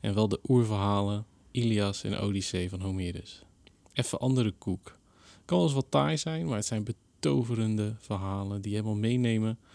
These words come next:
naar een wereld van duizend jaren geleden. Wat een verschil met als ik naar buiten kijk, omringd door al die grote hoge gebouwen die mij omcirkelen in het centrum van Rotterdam. Heb ik verder nog wat?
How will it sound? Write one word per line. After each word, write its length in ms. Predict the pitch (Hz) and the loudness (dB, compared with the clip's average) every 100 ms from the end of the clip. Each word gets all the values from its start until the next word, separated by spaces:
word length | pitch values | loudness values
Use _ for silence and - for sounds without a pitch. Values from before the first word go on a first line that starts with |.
| - - - | -20 -14 -2
naar 140 | 101 | 0
een 80 | 98 | 4
wereld 480 | 110 120 117 110 - | 6 6 4 0 -4
van 260 | - 104 | -4 -2
duizend 420 | 95 101 110 107 98 | 2 2 2 -2 -2
jaren 280 | 98 95 | -2 -2
geleden. 480 | - 92 92 95 107 - _ _ _ _ _ _ _ _ _ _ _ - | -6 -6 -6 -6 -10 -14 _ _ _ _ _ _ _ _ _ _ _ -2
Wat 180 | 120 135 | 2 2
een 80 | 135 | 2
verschil 440 | - - 131 127 | -2 2 2 2
met 140 | 107 | 0
als 120 | 104 104 | -4 -2
ik 60 | |
naar 120 | 107 | -2
buiten 320 | 92 101 113 - | 0 -2 -2 -8
kijk, 400 | - - - - _ - | -8 -10 -12 -20 _ -12
omringd 400 | 113 104 110 120 | -6 0 2 2
door 120 | 104 | 0
al 140 | 92 | 0
die 100 | 107 | -2
grote 360 | 101 107 113 110 | -2 -2 0 -2
hoge 280 | 98 107 - | -2 -2 -4
gebouwen 460 | 110 95 98 104 | -4 -2 0 0
die 120 | 101 98 | -2 -2
mij 120 | 92 | -4
omcirkelen 560 | 95 - 104 101 - | -4 -4 -4 -4 -6
in 60 | 92 | -6
het 100 | 95 | -6
centrum 320 | 98 98 101 | -6 -6 -6
van 120 | 95 | -6
Rotterdam. 480 | 90 87 90 87 95 - _ _ _ _ _ _ _ _ _ _ - _ - - _ - _ - - - | -6 -8 -8 -8 -10 -14 _ _ _ _ _ _ _ _ _ _ -20 _ -20 -20 _ -20 _ -20 -20 -8
Heb 140 | 110 | 0
ik 100 | 117 | 0
verder 240 | - 131 139 | 4 4 4
nog 140 | 135 | 2
wat? 300 | 127 139 - | 2 -2 -4